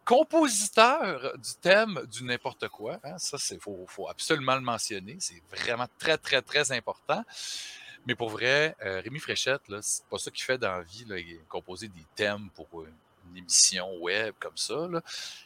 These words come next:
Lui, là, il est programmateur, euh, à Fantasia depuis, euh, deux mille dix-sept. Ça fait cinq ans déjà.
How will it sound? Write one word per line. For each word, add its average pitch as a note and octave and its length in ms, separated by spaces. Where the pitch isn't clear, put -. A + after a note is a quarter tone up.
Lui, C4+ 200
là, G3+ 320
il A#2 140
est A2+ 60
programmateur, D#3+ 1300
euh, F2+ 380
à - 100
Fantasia G#2+ 720
depuis, C3+ 680
euh, E2+ 480
deux A#2+ 160
mille B3 140
dix-sept. - 420
Ça - 100
fait - 80
cinq - 320
ans F3 80
déjà. G2+ 480